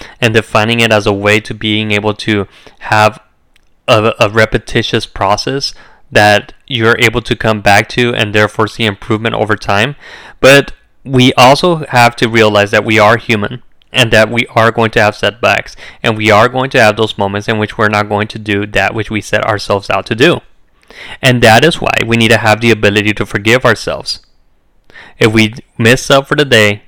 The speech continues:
if we miss the routine for the day, that's fine. There'll be the next, there'll be the next day.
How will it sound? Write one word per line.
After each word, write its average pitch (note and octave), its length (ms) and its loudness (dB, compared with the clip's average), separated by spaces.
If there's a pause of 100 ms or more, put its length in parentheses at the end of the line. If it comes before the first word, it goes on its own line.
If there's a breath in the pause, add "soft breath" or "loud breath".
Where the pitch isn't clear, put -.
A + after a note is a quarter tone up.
(480)
if A2+ 140 -2
we G#2+ 100 0
miss G2+ 260 -2
the C#3 100 -8
routine C3 360 -2
for B2 120 -2
the A2+ 80 -2
day, G2 320 -2 (480)
that's G#2+ 220 0
fine. A2 320 -2 (840)
There'll G#2+ 160 0
be G#2+ 140 2
the A2 100 0
next, - 480 -4
there'll G#2 160 -2
be G#2+ 120 0
the G#2+ 120 0
next A#2 260 -2
day. - 220 -12